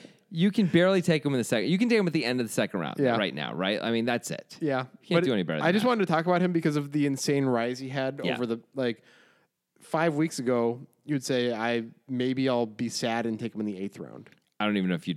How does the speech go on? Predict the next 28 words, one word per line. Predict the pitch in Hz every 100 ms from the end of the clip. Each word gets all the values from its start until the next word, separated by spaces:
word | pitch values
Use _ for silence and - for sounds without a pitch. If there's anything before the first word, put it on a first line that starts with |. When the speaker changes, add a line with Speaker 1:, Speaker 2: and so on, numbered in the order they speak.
| -
Speaker 1:
I | 85
don't | 87
think | 165 131
Speaker 2:
Yeah. | 98
Speaker 1:
you |
take | 78
him | 76
in | 73
the | 71
eighth | 76 -
round | 78 71
before | - 78
that. | 73 65
I |
think | 87 160
Speaker 2:
He's, |
Speaker 1:
he | 92
was, | 90
like, | 90
a |
twelfth | 82 92 87 -
round | 82 165
or | 175
Speaker 2:
he's |
for | - 160
sure | 165
Speaker 1:
thirteenth |
Speaker 2:
not | 196